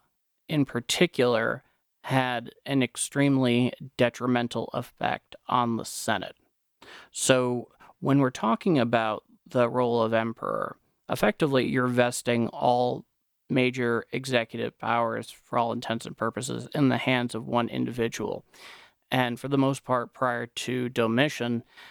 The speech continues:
at the very least, there was still the political facade of republicanism that included the Senate. So when Trajan was chosen, and the Senate in many ways was every bit as coerced in this decision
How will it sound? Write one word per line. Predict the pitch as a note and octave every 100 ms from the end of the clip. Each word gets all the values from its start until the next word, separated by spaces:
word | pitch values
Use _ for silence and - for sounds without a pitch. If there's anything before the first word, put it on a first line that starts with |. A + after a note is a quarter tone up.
| -
at | C3 C3
the | B2
very | B2+ D3+ D3+
least, | B2 B2 C3 A#2+ -
there | C3 A#2+
was | A#2+ A#2+ A#2
still | - - B2+ B2 B2 -
the | D3 A#2+
political | - _ C3 B2+ - A#2
facade | A#2 - - B2 B2 A#2+
of | A#2+
republicanism | A#2+ A2+ A#2+ A#2+ A#2+ B2 B2 A#2+ A#2 B2 - _ _ _
that | C3+ A#2 A2+ -
included | C3 - - G3 C3+ - - - _ _ _
the | -
Senate. | - - - - _ - - -
So | - C#3 B2+ B2 - _
when | - C#3 C3 B2+ B2 A#2+ - _ _ _
Trajan | - - F#3 G3+ D3+ B2 A#2+ -
was | G#2+ A2 -
chosen, | - C3+ D3 B2+ - - C3+ - _
and | - B2+
the | B2
Senate | - C4 E3
in | C3+
many | C3 D3+
ways | B2 C3 B2+ B2+
was | B2 B2+
every | C#3+ C3+ B2
bit | B2+ C3+ B2
as | A#2+ -
coerced | - B2 A#2+ B2 A#2+ -
in | B2+
this | B2+ A#2
decision | - A#2 B2 C3 B2 A#2